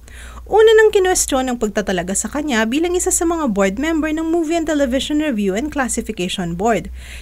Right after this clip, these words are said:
Inamin ni Mocha na hindi nito tatanggapin ang sweldo niya sa M T R C B at madami itong plano para sa nasabing ahensya.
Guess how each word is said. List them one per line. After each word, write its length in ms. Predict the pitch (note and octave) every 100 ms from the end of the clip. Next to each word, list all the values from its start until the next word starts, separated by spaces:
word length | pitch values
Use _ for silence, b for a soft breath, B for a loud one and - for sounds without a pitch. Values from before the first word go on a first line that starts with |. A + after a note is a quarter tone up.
| -
Inamin 480 | G4 G4+ F#4+ F#4+ F#4
ni 40 |
Mocha 320 | E4 D4+ D#4 D#4
na 120 | D#4
hindi 360 | C#4+ C#4 G#3 G#3+
nito 200 | A3+ C#4+
tatanggapin 640 | B3+ B3 B3+ A#3 A3+ F#3
ang 40 | F3+
sweldo 360 | G#3 F3+ G3+
niya 200 | B3 G#3+
sa 160 | G3 -
M 120 | F#3 F#3
T 160 | F3
R 80 | E3
C 200 | - E4
B 240 | A#3 A#3+ A#3+ B -
at 120 | F#4 G4
madami 400 | F4+ E4+ E4 D#4+
itong 200 | E4 D#4
plano 360 | D4 B3 G#3 G#3+
para 240 | E4+ F#4+
sa 120 | G4
nasabing 440 | E4 - A#3+ G3 F3+
ahensya. 600 | F#3 C#3 F3 C#4+ -